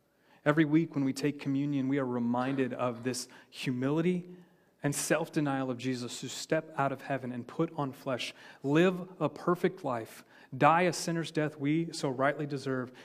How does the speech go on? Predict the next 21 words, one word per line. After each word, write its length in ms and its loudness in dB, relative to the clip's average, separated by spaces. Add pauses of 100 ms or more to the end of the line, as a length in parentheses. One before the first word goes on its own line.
(140)
and 320 0
rose 320 6
from 160 -2
the 60 -2
grave, 320 0
defeating 400 0
sin 300 -4
and 140 -4
death 200 0
on 240 -4
our 240 6
behalf, 600 -4 (260)
sealing 540 2
our 100 4
election 520 -2 (100)
as 100 -4
sons 400 -4
and 140 -4
daughters 320 -6
of 100 -16
God. 240 -14